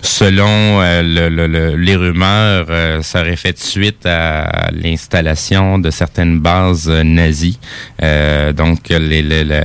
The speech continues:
l'armée américaine aurait envoyé un cortège pour aller voir qu'est-ce qu'il en était. Et selon, euh, je vais en dire, je vais en rester à la rumeur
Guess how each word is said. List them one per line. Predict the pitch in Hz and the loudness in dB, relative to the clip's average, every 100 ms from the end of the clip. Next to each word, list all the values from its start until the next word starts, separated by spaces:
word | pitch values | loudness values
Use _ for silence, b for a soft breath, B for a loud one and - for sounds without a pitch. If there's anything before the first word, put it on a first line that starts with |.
| 78 | 0
l'armée | 80 78 92 87 | 0 0 2 2
américaine | 85 78 80 - 98 | 2 0 -2 0 2
aurait | 87 80 | 2 2
envoyé | 85 78 80 80 90 | 0 0 0 0 2
un | 85 | 2
cortège | - 80 - 90 101 92 - | 0 -4 -2 0 0 0 -2
pour | 82 | -2
aller | 80 80 | 0 0
voir | 87 85 | 0 0
qu'est-ce | 87 - | -4 -2
qu'il | 90 | -2
en | 80 | 0
était. | 78 80 90 139 B B B B - | 0 0 0 -4 B B B B 0
Et | 107 113 | 2 2
selon, | - 95 101 101 101 104 98 | 2 0 2 2 2 2 2
euh, | 85 80 80 78 - - - | 2 2 0 -2 -4 -10 -20
je | - - | -10 0
vais | 87 90 90 | 2 4 4
en | 87 | 2
dire, | 82 95 101 | 2 2 0
je | 90 95 | 2 2
vais | |
en | 92 87 | 2 2
rester | 90 - 107 | 0 0 0
à | |
la | 95 85 | 0 0
rumeur | 95 87 90 123 131 90 | 0 0 2 2 2 0